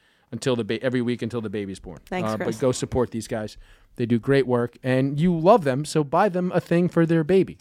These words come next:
Speaker 1: who's gonna be adorable. Really gunning for that Godfather spot. <laughs> Mike, you were gonna say?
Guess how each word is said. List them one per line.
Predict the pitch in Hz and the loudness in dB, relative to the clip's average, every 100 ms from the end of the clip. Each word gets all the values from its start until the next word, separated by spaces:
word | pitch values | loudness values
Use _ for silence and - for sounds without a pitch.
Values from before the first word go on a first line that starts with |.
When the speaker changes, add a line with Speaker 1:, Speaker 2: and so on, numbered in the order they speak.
| - | -2
Speaker 1:
who's | 139 135 | 0 2
gonna | 143 | 0
be | 139 147 | 2 2
adorable. | 151 127 98 82 _ _ _ _ _ _ _ _ _ - | 4 2 2 -6 _ _ _ _ _ _ _ _ _ 0
Really | 135 143 | 4 4
gunning | 131 131 | 4 0
for | 127 | 0
that | 123 120 | -2 -2
Godfather | 117 107 104 101 | -4 -6 -10 -14
spot. | 107 104 _ _ _ _ _ _ _ _ - - _ - - - _ _ _ 247 | -18 -20 _ _ _ _ _ _ _ _ -20 -20 _ -20 -20 -20 _ _ _ -14
<laughs> | - 302 - _ - _ _ _ _ _ _ _ _ _ _ _ - - _ - | -10 -10 -12 _ -20 _ _ _ _ _ _ _ _ _ _ _ -20 -20 _ 2
Mike, | 156 190 165 | 4 4 2
you | 139 | -2
were | |
gonna | 131 123 | -2 -2
say? | 151 | -4